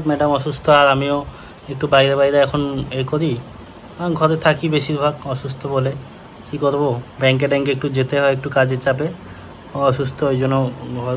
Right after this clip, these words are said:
গোছানো হয়নি ঠিকঠাক করে। ঠান্ডাও লেগে আছে, সব সময় কাশছে, শুধু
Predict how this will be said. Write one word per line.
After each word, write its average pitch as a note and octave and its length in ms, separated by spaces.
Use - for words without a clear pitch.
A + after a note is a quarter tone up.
গোছানো C3 340
হয়নি C3+ 300
ঠিকঠাক - 340
করে। D3 160
ঠান্ডাও D#3 400
লেগে C#3+ 240
আছে, B2+ 200
সব C3 160
সময় D3 260
কাশছে, B2+ 380
শুধু A2+ 180